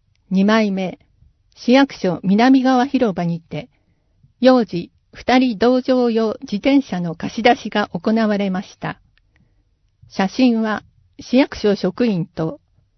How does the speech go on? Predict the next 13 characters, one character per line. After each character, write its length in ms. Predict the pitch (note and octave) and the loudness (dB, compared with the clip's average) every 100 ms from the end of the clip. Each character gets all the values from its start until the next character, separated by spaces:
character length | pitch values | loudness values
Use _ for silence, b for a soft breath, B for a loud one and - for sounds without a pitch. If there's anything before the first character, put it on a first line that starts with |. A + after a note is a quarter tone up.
| _ - | _ -2
利 140 | A#3+ | 2
用 180 | C#4 A3 | 4 2
客、 420 | - - E3+ - _ _ - | -4 -8 -10 -14 _ _ -6
大 140 | F#3+ | -2
人 300 | B3+ B3+ B3+ | 2 4 2
二 220 | - A#3 | 0 -2
人 120 | A#3 A#3 | 0 -2
と 280 | D#3+ D#3 _ _ | -6 -8 _ _
子 120 | G#3+ | 0
供 280 | G#3+ C4 C4+ | 2 4 4
三 300 | C#4 B3 A#3+ | 0 0 0
人 260 | A#3+ A#3 F3+ | 2 0 0
が 220 | C#3+ | -6